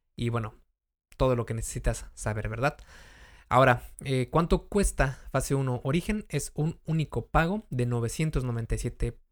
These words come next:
pesos mexicanos, que, eh, si eres de otro, de otro país, como he visto que me siguen mucho de Colombia, de España, pues es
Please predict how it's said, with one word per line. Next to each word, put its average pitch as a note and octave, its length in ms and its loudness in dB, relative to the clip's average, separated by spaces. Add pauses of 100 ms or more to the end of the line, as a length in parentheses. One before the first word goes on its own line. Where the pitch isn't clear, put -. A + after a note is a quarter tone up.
pesos B2 280 0
mexicanos, F#3+ 640 -6 (360)
que, G3 320 -2
eh, C3 260 0
si D3+ 140 0
eres D3+ 140 4
de D#3 40 -4
otro, D3+ 240 0
de D3+ 80 0
otro - 220 -2
país, F#3+ 480 -2 (100)
como A#2+ 560 -6
he C#3+ 160 -4
visto D3 300 2
que B2+ 100 -2
me A#2+ 320 -2
siguen C3+ 300 -2
mucho C3 240 -2
de A2+ 100 -2
Colombia, C3 640 0
de A2 140 -8
España, C3+ 600 -2 (800)
pues A#2 500 -2
es C#3 320 -2